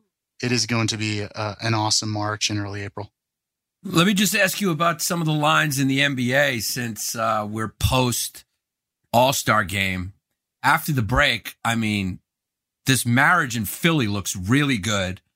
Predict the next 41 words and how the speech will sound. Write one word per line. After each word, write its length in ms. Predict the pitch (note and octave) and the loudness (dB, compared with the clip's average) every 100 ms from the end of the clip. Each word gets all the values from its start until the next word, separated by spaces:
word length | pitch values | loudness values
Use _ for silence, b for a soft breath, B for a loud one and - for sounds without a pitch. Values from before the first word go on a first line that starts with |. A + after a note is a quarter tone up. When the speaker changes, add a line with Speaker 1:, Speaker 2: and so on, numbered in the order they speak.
| _ _ _ _ _ _ _ - | _ _ _ _ _ _ _ 0
Speaker 2:
Embiid 500 | C3+ B2+ C#3 E3 D#3 | 2 4 4 4 4
is 480 | C3 A2+ - - - _ _ _ - | 2 0 -4 -6 -12 _ _ _ -8
playing 280 | - D#3 C#3 | 2 4 4
out 140 | C3+ | 0
of 60 | B2 | -2
his 160 | A2 | -2
mind. 500 | A2 G2+ F#2+ F2+ F#2+ - _ _ _ _ _ _ _ | 0 -2 -2 -6 -10 -16 _ _ _ _ _ _ _
Jokic 460 | A#2 D#3 F3+ F3+ D#3 | 4 4 4 0 -2
is 80 | C3+ | -6
playing 360 | - D#3 C3+ A#2 | -2 0 0 2
out 180 | C3 C3+ | 0 0
of 60 | |
his 120 | C3 | -2
mind. 220 | A2 A#2+ A#2 | -2 -2 -2
I 40 | |
think 180 | D#3+ C#3+ | -2 -2
he 100 | C3+ | 0
has 180 | B2 - | -2 -2
three 240 | D3+ F#3 | 2 2
triple 360 | F3+ - F3 D3+ | 2 0 0 0
doubles 400 | C3 C#3+ C#3 B2 | 0 0 0 -2
and 140 | A#2 | -2
the 40 | A2 | 2
rest 240 | D3 D3 | 2 2
of 20 | |
the 160 | C3+ C3 | -2 0
N 100 | B2 | 0
B 160 | A#2+ | 0
A 140 | C3 B2+ | 2 0
only 320 | B2 B2 B2 | 0 -2 0
has 300 | A2+ A#2 G#2 | 0 -2 -4
two 440 | - D3+ D3+ A#2+ G#2 | -2 2 2 2 0
since 320 | - A#2+ G2+ | -2 -2 -2
the 100 | A2 | -6
break. 500 | G2 B2 A2 G2+ - _ _ _ _ _ | 2 2 2 -4 -16 _ _ _ _ _
Has 240 | D3 D3 | 0 0
the 100 | C3 | 0
line 360 | C3+ C#3 D#3 D#3+ | 2 4 2 2
changed 640 | - D3 D#3+ E3 D#3 - - _ _ _ _ _ | 0 2 2 0 -2 -4 -12 _ _ _ _ _
for 100 | C#3 | 4
their 260 | C#3 D3 | 4 4